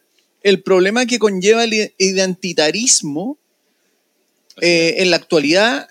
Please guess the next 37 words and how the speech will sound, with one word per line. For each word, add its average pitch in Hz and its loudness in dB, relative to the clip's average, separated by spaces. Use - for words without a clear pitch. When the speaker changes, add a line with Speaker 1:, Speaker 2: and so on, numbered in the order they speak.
Speaker 1:
como 185 0
riesgo 226 0
para 202 2
las 190 -2
democracias. 160 -4
Para 196 2
las 196 4
democracias 190 0
que 226 -6
son 233 -2
las 180 0
demo-, 165 -2
democracias 175 0
representativas, 196 -2
que 190 -10
son 202 -2
los 185 0
estados 196 0
de 165 0
derecho, 214 0
y 220 -8
donde 190 0
finalmente 202 -2
este 208 -2
tipo 214 0
de 190 0
expresiones 214 -2
finalmente 190 -2
terminan 190 -4
siendo 190 -4
simplemente 196 -2
elementos 170 -4
de 160 2
fragmentación, 151 -4
de 185 0
particularismo 165 0
que 185 0